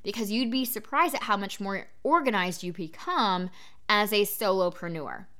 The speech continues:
Then, when you are ready to hire, you can easily just adjust those automations to then be routed to the correct person that now needs to fulfill the task,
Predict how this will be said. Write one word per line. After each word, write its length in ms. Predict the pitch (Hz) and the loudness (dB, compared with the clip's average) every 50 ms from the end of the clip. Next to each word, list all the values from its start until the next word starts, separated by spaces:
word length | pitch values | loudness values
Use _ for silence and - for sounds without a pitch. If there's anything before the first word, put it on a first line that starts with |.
| - - - - - - - - - - - - - - | -16 -16 -16 -16 -16 -16 -16 -16 -18 -16 -16 -16 -14 -10
Then, 840 | 170 165 190 214 254 277 294 294 285 262 220 190 175 165 165 175 175 - - - - - - | -2 2 4 6 6 8 6 6 6 6 6 4 2 0 0 -2 -4 -6 -10 -16 -16 -16 -10
when 280 | - 185 214 240 226 214 | 0 4 4 6 6 6
you 240 | 214 214 202 190 - - | 4 4 2 2 0 -2
are 360 | - 196 190 208 220 233 220 | 0 4 6 8 8 8 6
ready 260 | 214 208 196 175 170 170 | 6 4 2 2 2 -2
to 120 | 165 170 | -4 -6
hire, 520 | 151 - - 147 143 143 139 139 139 - - - - - - - - - - | -6 -4 -4 -6 -6 -6 -8 -10 -10 -12 -12 -16 -16 -16 -16 -16 -16 -14 -8
you 120 | - 190 185 | -6 -4 -4
can 200 | - 185 180 - | -2 -4 -2 0
easily 320 | 208 214 214 196 208 190 | 2 2 2 2 0 0
just 220 | 185 180 175 - - | 0 -2 -6 -6 -6
adjust 520 | 165 165 - - - 165 170 170 - - - | -8 -8 -6 -4 -2 -2 -2 -4 -6 -10 -6
those 220 | 185 185 185 180 - | -2 -2 -2 0 0
automations 920 | - 170 170 170 165 165 160 170 165 - 214 214 220 226 233 247 233 - - - - - - | 2 2 2 2 0 0 -2 -2 -2 -2 -4 -2 -2 -2 -4 -4 -6 -10 -12 -14 -16 -16 -10
to 140 | - - 196 | -6 -4 -4
then 340 | 175 160 190 185 190 196 190 | 0 2 2 4 4 2 0
be 140 | 190 196 | 0 -2
routed 420 | 185 170 180 175 170 175 170 170 165 | 0 0 2 4 4 4 2 0 -4
to 100 | - - | -6 -8
the 80 | - 175 | -8 -10
correct 380 | - - - 170 160 165 - | -8 -4 -4 -4 -4 -4 -6
person 580 | - - 170 165 165 - - 165 165 160 156 151 - - | -8 -8 -8 -6 -6 -6 -6 -6 -6 -6 -8 -10 -10 -6
that 160 | - 175 156 180 | -4 -4 -2 0
now 380 | 180 175 170 170 170 170 165 | 0 2 4 4 4 4 2
needs 280 | 160 160 160 156 151 - | 0 -2 -6 -6 -8 -8
to 100 | - 180 | -10 -10
fulfill 440 | 160 - 175 165 - - 165 156 151 | -8 -8 -8 -8 -6 -4 -4 -4 -4
the 80 | 143 151 | -6 -4
task, 520 | - 254 277 262 151 - - - - - | 0 2 2 2 2 0 -4 -8 -14 -14